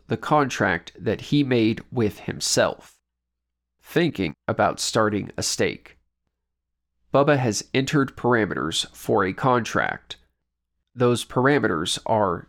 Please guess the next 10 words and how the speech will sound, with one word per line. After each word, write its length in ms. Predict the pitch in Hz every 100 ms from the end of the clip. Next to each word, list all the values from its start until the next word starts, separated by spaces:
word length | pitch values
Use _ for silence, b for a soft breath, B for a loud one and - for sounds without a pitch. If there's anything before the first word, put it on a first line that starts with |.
| _
twenty-five 680 | - 107 101 117 - 107 -
thousand 360 | 101 98 120
hex 540 | 131 113 78 - - - _
for 580 | - 113 107 101 - _ _ _ _ _ _ -
three 200 | 143 143
thousand 580 | 117 110 107 110 104 -
six 300 | - - 110
hundred 260 | 113 101 95
fifty 280 | 101 87 82
days. 640 | 107 92 52 - -